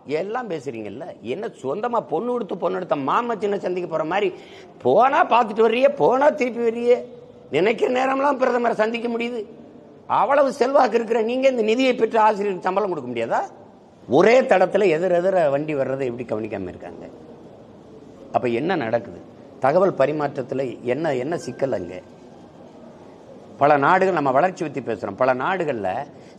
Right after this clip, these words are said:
சின்னதா ஒரு இடம் இருந்தாலும் வண்டி அதுவா நின்னுற அளவுக்கு இன்னைக்கு ஜப்பான் போன்ற நாடுகள்ல வருது. நீங்க எல்லா நாடுகளையும் போய் முதலாளிகளை எங்க ஊருக்கு வாங்கங்கிறீங்களே ஒழிய, அந்த நுட்பத்தை கற்றுக்கொண்டு அந்த நுட்பத்தை இங்க செயல்படுத்துறதுக்கு நீங்க எதையுமே செய்யறதில்லை.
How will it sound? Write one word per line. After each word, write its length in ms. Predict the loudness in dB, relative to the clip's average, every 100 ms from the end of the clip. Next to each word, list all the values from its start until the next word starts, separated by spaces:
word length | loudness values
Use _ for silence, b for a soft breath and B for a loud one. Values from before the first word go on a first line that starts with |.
| -2
சின்னதா 440 | 0 2 4 4
ஒரு 200 | 4 4
இடம் 200 | 2 0
இருந்தாலும் 420 | 0 -2 -2 -2 -2
வண்டி 220 | -4 -2
அதுவா 260 | 0 0
நின்னுற 400 | -2 -2 -2 -2
அளவுக்கு 520 | -2 -2 -2 -4 -8 -8
இன்னைக்கு 260 | -10 -10 -2
ஜப்பான் 380 | 0 0 -2
போன்ற 260 | -4 -6 -6
நாடுகள்ல 500 | -4 -4 -4 -6 -6
வருது. 160 | -6 -12 -18 B B
நீங்க 180 | -2 2
எல்லா 340 | 2 4 4 6
நாடுகளையும் 520 | 6 4 2 0 -2
போய் 160 | -2
முதலாளிகளை 720 | -2 -2 2 4 4 4 4 2
எங்க 140 | 0
ஊருக்கு 240 | -4 -2
வாங்கங்கிறீங்களே 580 | -4 -2 -6 -6 -6 -6
ஒழிய, 280 | -8 -10 -12 -16 B B B
அந்த 320 | 0 2 2
நுட்பத்தை 600 | 2 0 2 0 2 0
கற்றுக்கொண்டு 540 | 2 -2 -4 -4 -2
அந்த 240 | 0 0 -2
நுட்பத்தை 480 | -8 -6 -6 -4 -4
இங்க 140 | -4
செயல்படுத்துறதுக்கு 720 | -4 -4 -2 -6 -6 -8 -10
நீங்க 240 | -10 -10 -8
எதையுமே 460 | -4 2 2 2
செய்யறதில்லை. 400 | -4 -8 -12 -16